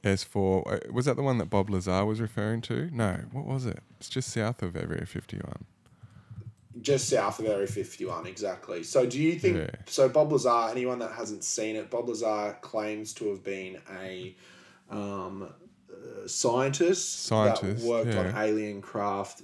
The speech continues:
Speaker 2: in Area fifty-one. There is a movie about him on Netflix. If you've followed his story for a really long time, you'd, um, you'd know his history.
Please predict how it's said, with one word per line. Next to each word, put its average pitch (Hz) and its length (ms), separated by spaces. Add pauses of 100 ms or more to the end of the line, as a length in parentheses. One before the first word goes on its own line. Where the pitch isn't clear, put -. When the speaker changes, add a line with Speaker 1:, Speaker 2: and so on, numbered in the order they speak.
Speaker 2:
in 104 240
Area 101 400
fifty-one. 107 680
There 101 180
is 98 180
a 98 180 (380)
movie 117 400
about 98 300
him 104 180
on 95 260
Netflix. 104 1200
If 101 140
you've 101 100
followed 101 440
his 101 160
story 92 320
for 90 260
a 87 60
really 87 240
long 85 160
time, 90 560
you'd, 90 260 (720)
um, 82 560 (400)
you'd 80 180
know 107 280 (400)
his - 140
history. 180 380